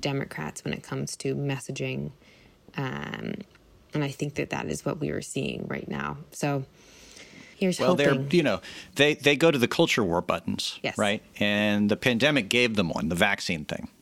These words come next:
Speaker 2: gave them a culture war button, and they've been pressing it, boom, boom, boom, boom, boom.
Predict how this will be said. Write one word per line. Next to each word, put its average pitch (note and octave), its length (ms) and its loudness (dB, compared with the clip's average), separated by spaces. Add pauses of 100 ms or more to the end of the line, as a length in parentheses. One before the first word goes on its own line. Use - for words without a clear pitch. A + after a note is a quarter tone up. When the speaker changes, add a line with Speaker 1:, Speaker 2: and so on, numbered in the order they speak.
Speaker 2:
gave G2+ 260 2
them D#2+ 380 0
a - 20 -18
culture G2 320 0
war F2+ 200 -4
button, - 360 -6 (400)
and G2+ 140 -2
they've G2 100 -2
been A2 120 0
pressing F2+ 340 -2
it, F2 160 -2
boom, G2 200 0
boom, F#2+ 200 0
boom, F#2 180 -2
boom, F#2 200 -2
boom. E2+ 220 -6